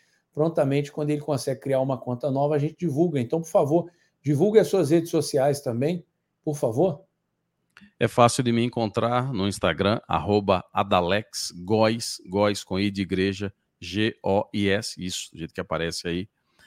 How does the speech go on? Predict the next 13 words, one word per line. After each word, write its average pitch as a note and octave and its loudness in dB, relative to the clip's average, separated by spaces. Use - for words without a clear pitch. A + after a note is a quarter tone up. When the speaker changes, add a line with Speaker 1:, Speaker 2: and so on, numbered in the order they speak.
Speaker 2:
na F2 -2
nossa F2 0
transmissão. F#2+ -4
E A#2 2
no A#2+ 2
YouTube C3+ -2
você A#2 -4
me B2 -2
encontra A2 -2
como G2+ -2
Saia A#2+ 0
da A#2 2
Bolha, E2 2